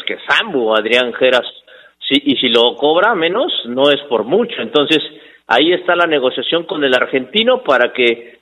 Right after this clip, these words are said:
llegue a León. Yo creo que a él le conviene, no sé qué piensen, porque si Gigliotti llega a León,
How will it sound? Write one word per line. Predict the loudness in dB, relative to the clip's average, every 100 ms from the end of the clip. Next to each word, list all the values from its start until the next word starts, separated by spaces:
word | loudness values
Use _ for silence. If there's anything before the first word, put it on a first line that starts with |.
| _ -8
llegue | 0 2 2
a |
León. | 2 2 0
Yo | -2 0
creo | -2 0
que |
a | 0
él |
le | 0 0
conviene, | -2 0 0 0
no | -4
sé | -2
qué | -2
piensen, | 0 -2 0 -4 -2
porque | -4 -2 -2 0 2 2 0 0 -4 -8 -14 -14 -8
si | -4 -2 -4 -6
Gigliotti | -4 -2 0 0 0 -4 -2
llega | 0 2 2
a |
León, | 2 0 0